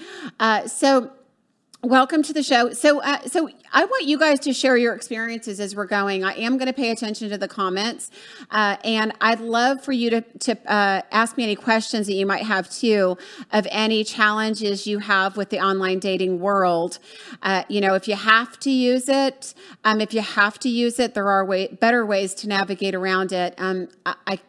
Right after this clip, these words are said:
can't say that I'm the best at it, but I do, I do, uh, I do help people with that. Um, I think part of the, I think part of the problem is the authenticity factor, which is why I wanted to talk about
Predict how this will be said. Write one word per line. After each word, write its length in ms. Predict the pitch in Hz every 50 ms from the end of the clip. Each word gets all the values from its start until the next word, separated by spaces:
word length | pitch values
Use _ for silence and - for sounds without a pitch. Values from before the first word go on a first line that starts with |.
| _ -
can't 240 | - 233 214 202 -
say 100 | 214 196
that 100 | 190 190
I'm 120 | 190 185
the 100 | 185 185
best 380 | - - 180 180 185 - - 233
at 180 | 214 214 220
it, 200 | 233 233 233 - - 311 - - - -
but 160 | - 175 208 196
I 100 | 196 190
do, 340 | 185 226 226 208 208 202 208 - -
I 140 | 208 202 196
do, 340 | 202 220 208 208 208 202 -
uh, 380 | - 190 190 185 175 180 180 190 -
I 80 | - 226
do 160 | 220 330 392
help 320 | 330 269 294 285 262 - -
people 360 | - 233 196 - 202 185 175
with 180 | 180 180 180
that. 360 | - 185 170 165 160 147 - - 359 - - - 302 262
Um, 200 | - 214 220 -
I 140 | 202 190 247
think 300 | 247 302 277 240 - -
part 360 | - - - 269 247 254 247
of 280 | 247 240 220 208 - - _
the, 380 | - 220 226 220 214 208 214 - - - - - -
I 80 | - 240
think 220 | 285 311 269 262
part 240 | - 285 294 277 269
of 100 | 247 208
the 100 | 214 202
problem 500 | - - - 214 214 208 220 220 202 196
is 120 | 196 -
the 120 | - 214 -
authenticity 800 | 190 190 202 - - 202 196 - 214 202 202 - 208 190 190 190
factor, 440 | - 185 180 185 180 - 190 185
which 200 | 175 190 190 -
is 120 | 214 185 -
why 260 | 196 196 196 196 190
I 40 | 190
wanted 320 | 185 185 190 190 190 185 -
to 80 | 202
talk 380 | - - - 196 185 185 - 214
about 480 | 190 190 180 180 180 175 175 175 -